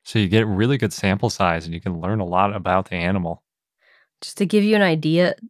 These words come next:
Speaker 2: the Shandong Tianyu Museum of Nature in Pinyin County, China, reportedly has two hundred and fifty-five Anchiornis specimens in their collections as of twenty ten.
Speaker 1: Oh, man, that is a lot.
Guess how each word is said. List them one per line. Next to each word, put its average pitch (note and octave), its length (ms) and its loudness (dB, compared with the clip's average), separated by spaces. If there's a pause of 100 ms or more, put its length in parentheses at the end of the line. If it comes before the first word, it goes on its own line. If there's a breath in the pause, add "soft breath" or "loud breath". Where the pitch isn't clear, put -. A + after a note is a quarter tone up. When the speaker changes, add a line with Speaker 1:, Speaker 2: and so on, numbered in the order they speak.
(120)
Speaker 2:
the E3 240 2
Shandong F3 680 2
Tianyu E3+ 520 2
Museum D#3+ 360 2
of D#3 80 2
Nature D#3+ 460 2
in D3 200 0
Pinyin D#3+ 420 2
County, D#3 320 -2
China, F3 540 0
reportedly F3+ 720 0
has E3+ 380 2 (380 soft breath)
two C4+ 220 -2
hundred B3 300 2
and F#3+ 140 0
fifty-five F#3 720 2
Anchiornis E3+ 540 0
specimens D#3+ 540 0
in F#3 160 0
their E3 100 0
collections E3 560 0 (360 loud breath)
as E3 180 4
of D3 140 0
twenty - 260 -2
ten. - 280 -2 (220)
Speaker 1:
Oh, A2 180 4
man, E2+ 460 0 (120)
that G#2 140 2
is E2+ 100 -2
a F2 60 -4
lot. F2 320 0